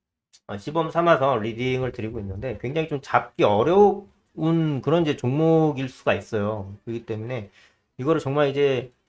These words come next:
어, 잡으면서도 안정적-, 아, 안정적인 수익을 이제 낼 수 있는,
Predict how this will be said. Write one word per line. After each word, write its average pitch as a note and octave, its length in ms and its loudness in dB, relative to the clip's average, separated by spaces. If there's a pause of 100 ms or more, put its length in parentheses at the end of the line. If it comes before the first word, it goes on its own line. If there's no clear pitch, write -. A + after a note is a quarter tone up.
(680)
어, A#2+ 360 -4
잡으면서도 C#3+ 760 -2
안정적-, C3+ 800 -6
아, G#2+ 140 -8
안정적인 G#2+ 640 -8 (360)
수익을 G3+ 400 -2
이제 C#3 120 -6
낼 A2 200 0
수 B2 140 -12
있는, G#2 500 -4